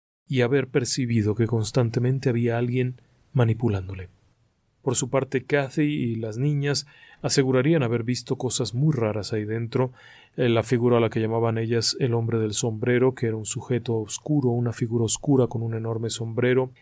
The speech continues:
similar a un cuáquero, y otra serie de fenómenos que provocaron pánico. Si bien, insisto, mucho de lo que se platicó tanto en el libro como en la película, y como lo platicaron muchos supuestos investigadores,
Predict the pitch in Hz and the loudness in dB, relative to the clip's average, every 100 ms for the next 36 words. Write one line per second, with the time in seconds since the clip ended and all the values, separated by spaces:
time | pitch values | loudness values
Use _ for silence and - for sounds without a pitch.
0 | _ _ - - 120 117 120 117 117 123 | _ _ -10 -4 -2 0 2 0 -2 0
1 | 139 131 127 135 - _ _ _ _ 135 | 0 2 -2 -2 -6 _ _ _ _ 0
2 | 123 147 151 131 - 156 123 117 117 110 | 2 2 0 0 2 4 4 2 -2 -2
3 | 110 110 104 - _ _ - - 117 113 | -2 -4 -6 -8 _ _ -4 -2 4 4
4 | 104 120 110 110 - 110 98 98 - 90 | 4 2 2 -2 -4 -4 -2 -6 -8 -10
5 | - _ _ _ _ _ _ _ _ _ | -14 _ _ _ _ _ _ _ _ _
6 | _ - 127 120 135 98 90 _ _ _ | _ -4 -4 -2 -6 -10 -16 _ _ _
7 | _ _ 123 110 147 117 - 98 101 127 | _ _ -6 -2 -2 -2 -4 -6 0 4
8 | 185 - 147 120 113 101 120 120 113 113 | 4 4 4 4 0 0 0 0 0 0
9 | 123 120 113 113 107 107 135 127 123 113 | 0 2 0 0 0 0 2 2 2 0
10 | 110 110 110 113 127 123 120 - - - | -2 -2 -4 -2 0 2 0 -4 -20 -20
11 | _ - 139 143 127 117 113 107 107 117 | _ 0 0 2 0 0 -4 -2 -4 -2
12 | 110 117 123 120 113 117 143 143 - 127 | -2 0 2 0 0 0 0 0 0 0
13 | 123 113 120 123 117 107 - 113 110 120 | 0 0 2 2 0 0 0 2 4 2
14 | 101 92 | 2 -6